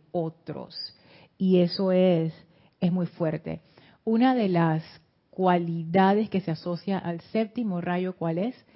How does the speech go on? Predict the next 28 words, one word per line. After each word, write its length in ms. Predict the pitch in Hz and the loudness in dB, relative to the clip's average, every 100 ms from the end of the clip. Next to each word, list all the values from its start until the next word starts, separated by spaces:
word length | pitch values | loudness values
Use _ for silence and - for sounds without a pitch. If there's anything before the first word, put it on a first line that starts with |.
| _ _ | _ _
La 100 | 170 | -8
justicia. 800 | 156 147 - 156 147 - - 170 _ _ _ _ _ _ _ _ _ _ _ _ | -8 -10 -14 -14 -14 -14 -16 -16 _ _ _ _ _ _ _ _ _ _ _ _
La 160 | 170 160 | -6 -4
otra 200 | 156 175 | -2 -4
cualidad 340 | 175 160 160 | -2 0 0
que 100 | 165 | -2
se 100 | 190 | -2
asocia 440 | 165 - 175 202 202 | -4 -6 -8 -6 -6
es 180 | 156 151 | -4 -4
el 180 | 175 165 | -4 -4
balance. 960 | 156 151 151 160 156 151 - - 170 - _ _ - - - _ | -2 -2 0 -2 -2 -8 -14 -16 -16 -18 _ _ -20 -20 -20 _
Y 340 | 185 180 170 - | 0 0 -2 -6
yo 140 | 180 | -4
la 120 | 180 196 | -2 0
verdad 200 | 175 175 | 0 -2
que 80 | |
he 20 | 180 | -2
estado 200 | 185 196 | -2 -2
reflexionando 640 | 196 175 - 160 165 185 | -4 -8 -8 -6 -6 -4
bastante 640 | 165 156 _ - 208 220 233 | -6 -8 _ -2 -2 -2 -4
al 80 | |
respecto 800 | 208 170 - 196 190 - 196 185 | -4 -6 -4 -2 -2 -4 -8 -8
y 100 | - - - | -10 -12 -4
cada 320 | 208 220 233 | 0 0 0
vez 160 | 226 | -2
me 140 | 220 214 | -2 -2
doy 260 | 208 208 196 _ _ | -2 -4 -6 _ _
cuenta 720 | 196 196 196 196 185 185 190 | -4 0 2 0 -2 -2 -2